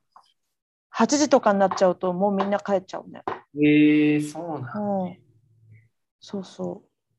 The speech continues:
Speaker 2: クマはじゃあ、いいっすね。毎朝、友達の犬と遊べるんすね。
Speaker 1: もう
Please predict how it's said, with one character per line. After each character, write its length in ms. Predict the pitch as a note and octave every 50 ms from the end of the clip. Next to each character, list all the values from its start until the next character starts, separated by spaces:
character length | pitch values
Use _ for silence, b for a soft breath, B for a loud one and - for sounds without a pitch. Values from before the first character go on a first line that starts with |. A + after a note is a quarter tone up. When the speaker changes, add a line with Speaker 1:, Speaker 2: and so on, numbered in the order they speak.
| _ _ _ -
Speaker 2:
ク 140 | - F#3
マ 180 | F3+ E3 C#3 B2
は 140 | A2+ A2 A2
じ 120 | A#2 B2
ゃ 120 | A2+ A2+ A2+
あ、 300 | G#2+ G#2+ A2 - - _ _ _ _ _ -
い 100 | D#3+ D3+
い 20 |
っ 20 | D3
す 160 | - - G#2+
ね。 100 | A2 A2
毎 300 | A2+ A#2 B2+ C3 C3 C3
朝、 560 | C3 B2+ - C3 B2 B2 B2 - - - - - _ _
友 260 | - C3+ B2+ B2+ B2+
達 300 | B2+ B2+ B2+ B2 B2+ B2+
の 100 | B2 B2
犬 280 | B2 A#2+ A#2+ B2 B2 -
と 320 | - C#3 - - - _ _ _ _ _ _ _ _ _ _ _ _ _ _ _ _ _ _ - - - - C3
遊 80 | B2
べ 140 | B2 B2+ B2+
る 100 | B2+ B2
ん 80 | B2 B2
す 160 | - - -
ね。 300 | - - - - - _ _ _ _ _ _ _ _ _ _ _ _ _ _ _ _ _ _ _ _ _ _ _ _ _ _
Speaker 1:
も 100 | F3 E3+
う 60 | -